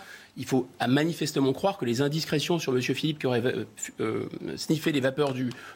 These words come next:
du port du Havre et qui se prenait, euh, qui croyait avoir un destin, ça semble assez vrai parce que, figurez-vous, il n'y a qu'un ministre délégué qui est issu d'Horizon.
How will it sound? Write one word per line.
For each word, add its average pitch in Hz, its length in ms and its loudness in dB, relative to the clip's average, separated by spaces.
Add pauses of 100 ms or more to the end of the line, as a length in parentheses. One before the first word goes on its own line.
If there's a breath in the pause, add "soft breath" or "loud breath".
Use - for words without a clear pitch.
du 123 120 2
port 143 200 2
du 135 160 0
Havre 151 280 2
et 127 80 0
qui 135 100 -8
se - 80 -6
prenait, 151 540 4
euh, 123 80 -2
qui 131 140 -10
croyait 147 260 2
avoir 123 240 0
un 117 60 2
destin, 113 340 2 (260 loud breath)
ça - 160 2
semble 151 180 4
assez 139 160 4
vrai 240 160 2
parce 220 200 0
que, 170 80 0
figurez-vous, 160 500 4
il 180 60 6
n'y 165 80 6
a 147 80 2
qu'un 160 160 0
ministre 202 420 2
délégué 147 380 2
qui 156 80 2
est 143 80 -4
issu 156 240 0
d'Horizon. 175 440 4